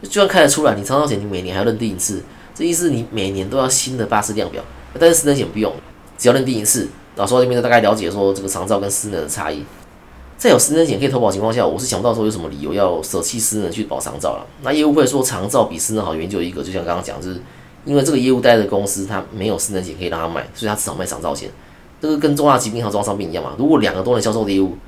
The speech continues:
那他会选重大伤病。会说重大疾病比重大伤病好的原因也只有一个，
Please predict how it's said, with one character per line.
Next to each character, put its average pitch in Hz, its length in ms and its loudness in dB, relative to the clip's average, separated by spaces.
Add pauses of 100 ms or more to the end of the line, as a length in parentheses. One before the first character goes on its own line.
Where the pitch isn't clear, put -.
(100)
那 107 80 -2
他 120 100 4
会 123 40 2
选 92 200 -4
重 98 100 -2
大 98 80 2
伤 87 160 -4
病。 80 160 -8 (680)
会 202 100 2
说 190 140 4
重 175 120 2
大 151 140 6
疾 139 160 0
病 151 160 -2
比 98 80 -4
重 120 140 2
大 120 40 2
伤 120 120 -2
病 117 100 -2
好 87 140 -4
的 85 40 -4
原 90 160 -6
因 117 60 -4
也 98 100 -4
只 - 140 -2
有 101 60 0
一 - 20 -4
个， 92 180 -8